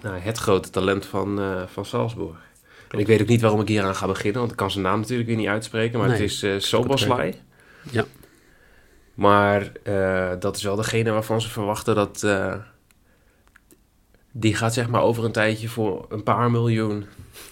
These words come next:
Speaker 2: Een paar miljoen.
Speaker 1: waarschijnlijk naar een
Speaker 2: <laughs> Ja.
Speaker 1: plek in Duitsland. En daarna voor heel veel miljoen ergens anders heen.
Speaker 2: Nou ja, dat, dat zie je wel gebeuren, inderdaad. <laughs> Ehm, Salzburg trouwens vorige week heel goed, twee twee tegen Lokomotief Moskou.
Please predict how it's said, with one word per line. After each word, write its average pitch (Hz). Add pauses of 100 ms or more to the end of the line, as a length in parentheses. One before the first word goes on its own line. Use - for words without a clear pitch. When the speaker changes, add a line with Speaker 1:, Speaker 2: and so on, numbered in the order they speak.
(440)
Speaker 2:
Een 95
paar 98
miljoen. 92
Speaker 1:
waarschijnlijk 123
naar 127
een 151
Speaker 2:
<laughs> -
Ja. -
Speaker 1:
plek 131
in 110
Duitsland. 123 (760)
En 110
daarna 107
voor 123
heel 127
veel 147
miljoen 143
ergens 120
anders 87
heen. 104 (1120)
Speaker 2:
Nou 87
ja, 95
dat, - (180)
dat 92
zie 101
je 95
wel 92
gebeuren, 101
inderdaad. 101
<laughs> - (640)
Ehm, 104 (320)
Salzburg 131
trouwens 131
vorige 127
week 123
heel 120
goed, 131
twee 131
twee 127
tegen 120
Lokomotief 113
Moskou. 127